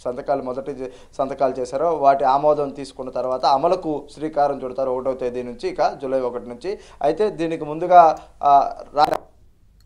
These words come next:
స్థాయి పర్యటనకి ముఖ్యమంత్రి సిద్ధమయ్యారు. రేపు ఉదయం పదకొండు గంటలకు వెళ్ళబోతున్నారు. అమరావతిని అద్భుతంగా తీర్చిదిద్దాలన్న ఒక సంకల్పం, ఆలోచనతో నాటి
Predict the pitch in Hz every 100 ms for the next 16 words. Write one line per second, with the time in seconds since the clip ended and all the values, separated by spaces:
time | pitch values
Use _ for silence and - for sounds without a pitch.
0 | - - - - 156 151 147 135 135 135
1 | 160 139 147 139 131 127 135 139 160 143
2 | 156 151 139 165 165 139 147 151 139 135
3 | 160 135 127 131 123 120 - - - 135
4 | 170 180 175 - 165 135 160 170 165 165
5 | 160 147 160 139 147 143 139 131 131 135
6 | 156 156 151 127 135 143 135 156 151 135
7 | 139 143